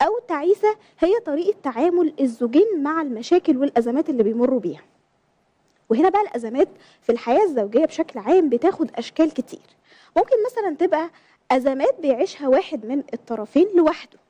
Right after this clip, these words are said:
ومحتاج دعم من الطرف التاني، وممكن تبقى أزمات اقتصادية أو مهنية أو أزمات خاصة بالولاد نفسهم.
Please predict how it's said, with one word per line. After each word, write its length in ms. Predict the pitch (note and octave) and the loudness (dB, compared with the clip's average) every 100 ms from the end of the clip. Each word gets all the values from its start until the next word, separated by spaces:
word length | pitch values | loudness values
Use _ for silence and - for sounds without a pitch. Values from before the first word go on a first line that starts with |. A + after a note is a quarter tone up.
| _ _ _ - | _ _ _ -2
ومحتاج 420 | A#3+ C4 - A4 A#4+ | 0 0 -2 -2 0
دعم 460 | C4 G4 G#4 F4 | 0 -2 -2 -8
من 80 | B3+ | -10
الطرف 360 | A#3 - D4 D#4 - | -10 -4 -2 -4 -4
التاني، 340 | B3+ - F3 E3 _ _ _ _ _ - | -4 -2 -2 -4 _ _ _ _ _ -2
وممكن 340 | C#4 - F#4+ | -2 0 -2
تبقى 340 | G4 F#4+ A#3+ A#3 | 0 -2 -2 -4
أزمات 340 | A#3+ B3 F#4 | -4 -4 -4
اقتصادية 680 | G4+ - - A3+ A3 F#3+ E3+ _ _ _ _ _ - | -6 -8 -6 0 0 0 -4 _ _ _ _ _ 0
أو 200 | A3 C#4+ | 2 2
مهنية 640 | D4 D#4 E4 G#4 D#4 G#3+ _ _ _ _ _ - | -4 0 4 4 2 -4 _ _ _ _ _ -2
أو 180 | D#4 G#4 | 0 -2
أزمات 300 | D4+ C#4 E4 | -4 -4 -6
خاصة 340 | - F#4+ - C4 | -4 -4 -2 -2
بالولاد 400 | A3 G#3 A3 C4 | -2 0 0 0
نفسهم. 320 | C#4 - - | -4 -10 -20